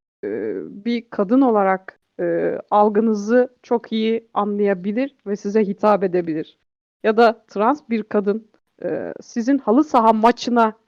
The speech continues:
gitmek arzusu içerisinde oluşunuzu çok rahat anlayabilir.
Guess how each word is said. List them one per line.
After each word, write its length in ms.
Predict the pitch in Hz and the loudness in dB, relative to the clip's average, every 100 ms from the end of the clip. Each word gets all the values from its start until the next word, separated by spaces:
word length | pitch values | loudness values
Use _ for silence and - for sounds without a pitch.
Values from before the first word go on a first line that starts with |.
| - | -16
gitmek 520 | 190 - 269 277 - | -16 -6 0 0 2
arzusu 480 | 208 214 214 220 254 | 2 2 2 -4 -4
içerisinde 600 | 240 - 220 202 226 220 | -2 0 0 0 -4 -2
oluşunuzu 640 | 208 220 240 - 233 208 226 | 2 4 4 0 -4 -4 -4
çok 260 | - 202 | 0 0
rahat 240 | 196 202 196 | 0 -2 -4
anlayabilir. 800 | 190 185 175 175 175 - - | -6 -6 -6 -8 -10 -10 -14